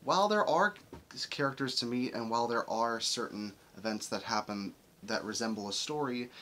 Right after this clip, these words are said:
it's mostly a character study, and definitely a piece that's not meant for those who are craving, you know, extreme drama or extreme action. But what you will find is an absolutely fascinating film that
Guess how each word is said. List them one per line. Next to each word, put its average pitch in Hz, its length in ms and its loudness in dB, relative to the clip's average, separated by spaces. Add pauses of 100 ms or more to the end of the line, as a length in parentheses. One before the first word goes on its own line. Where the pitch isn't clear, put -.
(160)
it's - 180 0
mostly 165 460 0
a 120 80 -2
character 127 560 -4
study, 92 500 -4 (400)
and 123 160 -2
definitely 143 540 0
a 110 40 -2
piece 110 360 -4
that's - 240 -2
not 110 200 0
meant 101 240 -4
for - 180 -8
those 101 360 -2
who - 140 -4
are 104 80 -4
craving, 104 680 -4 (600)
you 123 100 0
know, 107 340 0
extreme 120 520 0
drama 107 380 0
or 98 220 0
extreme 98 440 -4
action. - 560 -6 (280)
But 113 100 2
what 113 160 2
you 117 180 0 (220)
will 139 180 4
find 196 440 -2
is 147 160 -4
an 131 140 -2
absolutely 127 560 -2
fascinating 104 720 0
film 95 420 -4
that 95 140 -6